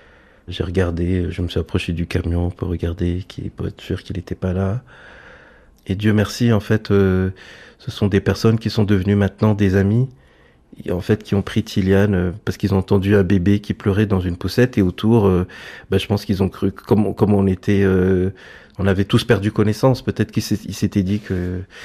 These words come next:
on était morts. Et ils ont vu le petit qui pleurait, ils l'ont pris et, et nous, on s'est réveillés, euh, plus tard.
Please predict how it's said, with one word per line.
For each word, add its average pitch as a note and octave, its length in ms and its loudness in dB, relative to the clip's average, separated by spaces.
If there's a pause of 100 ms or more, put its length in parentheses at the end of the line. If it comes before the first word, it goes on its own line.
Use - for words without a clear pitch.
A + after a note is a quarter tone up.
(260)
on F#2+ 100 -2
était F#2+ 220 2
morts. B2+ 380 6 (260)
Et F2 200 -6
ils F2+ 520 -4
ont F#2 40 -2
vu G2 120 0
le G2+ 120 0
petit - 280 -6
qui G2 140 -6
pleurait, G2 400 -4
ils A2 80 -6
l'ont F#2 100 -4
pris A2 360 -4
et, F2+ 280 -6 (600)
et F2 100 -6
nous, F2+ 120 -2
on F#2 80 -2
s'est F#2 160 -8
réveillés, F2+ 500 -4
euh, E2+ 180 -2
plus - 240 -8
tard. G#2+ 400 -6